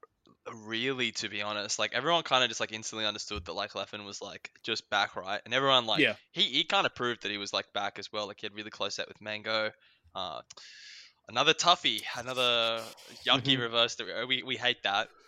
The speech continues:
Speaker 1: And I, I feel his pain being, like, an international with that shit, especially someone in his case where he has touched the,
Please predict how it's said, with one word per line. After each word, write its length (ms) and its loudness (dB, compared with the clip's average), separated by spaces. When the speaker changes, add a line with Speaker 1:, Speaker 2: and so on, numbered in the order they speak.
Speaker 1:
And 80 4
I, 100 8
I 40 8
feel 240 2
his 140 0
pain 360 -6
being, 200 -2
like, 180 -2
an 60 -8
international 600 -8
with 120 -12
that 180 0
shit, 220 0
especially 380 0
someone 280 0
in 140 -6
his 180 -8
case 240 -4
where 100 -8
he 60 -10
has 200 -2
touched 320 -8
the, 80 -8